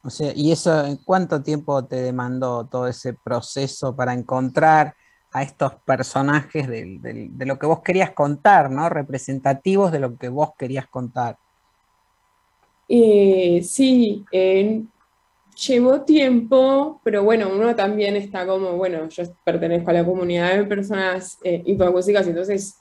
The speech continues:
Speaker 2: medio que ya nos conocemos entre todos, entonces era una búsqueda como muy particular,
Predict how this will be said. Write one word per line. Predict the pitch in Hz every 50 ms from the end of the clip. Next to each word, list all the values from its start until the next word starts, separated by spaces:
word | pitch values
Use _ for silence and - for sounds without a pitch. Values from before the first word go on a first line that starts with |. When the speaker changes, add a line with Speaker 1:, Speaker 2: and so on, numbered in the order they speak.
| _ _ _
Speaker 2:
medio | - 180 175 175 180
que | 175
ya | 170 170 165
nos | 170 170 170
conocemos | - 170 180 180 175 - 175 175 185 190 185 196 196 196
entre | 196 202 202 185 180
todos, | 180 185 190 196 202 208 208
entonces | 190 175 180 180 190 185 - 185
era | 190 180 180 175 175
una | 175 180 175 175
búsqueda | 170 180 175 175 240 190 175 175
como | 175 175 170 170
muy | 175 185 214 233 247
particular, | 247 269 208 190 180 - 175 180 180 185 196 202 190 190 196 196